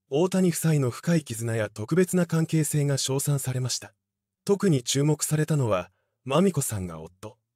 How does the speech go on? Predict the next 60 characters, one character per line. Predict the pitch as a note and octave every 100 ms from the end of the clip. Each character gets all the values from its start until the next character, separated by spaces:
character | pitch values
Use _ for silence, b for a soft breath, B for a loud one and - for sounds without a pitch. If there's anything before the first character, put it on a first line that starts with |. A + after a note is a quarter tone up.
| _ _ -
翔 | - E3+ F#3+
平 | G3
選 | F#3 E3 D3+
手 | -
と | F#2
自 | - G#2+
然 | D#3 E3
に | D#3+
喜 | D#3+ E3+ F3
び | E3+
を | D#3
分 | C#3+
か | D#3+
ち | - E3+
合 |
い | D#3+
な | D#3
が | C3
ら | G2
も、 | E2 - _ _ _ _
控 | - - E3
え |
め | E3+
で | D#3 D3+
目 | D3
立 | F3
た | F#3+
な | F#3
い |
振 | C3+ A#2+
る | B2
舞 | B2+ B2+
い |
を | B2
意 | C3+
識 | - C#3
し | -
て | B2
い |
た | A2+ G#2
点 | G#2+ G2
で | F2+
す。 | - - _ _ _ _
こ | - C3+
の | D3+
姿 | - - D3+
勢 |
は、 | D3 C#3+ - _ _ _ -
彼 | F#3 G#3+
女 | D#3+
が | B2+ G2
単 | E3 F#3+
な | D3+
る |
伴 | A2 C#3 E3
侶 | C#3
で | A2
は | E2
な | D#2+
く、 | - F2+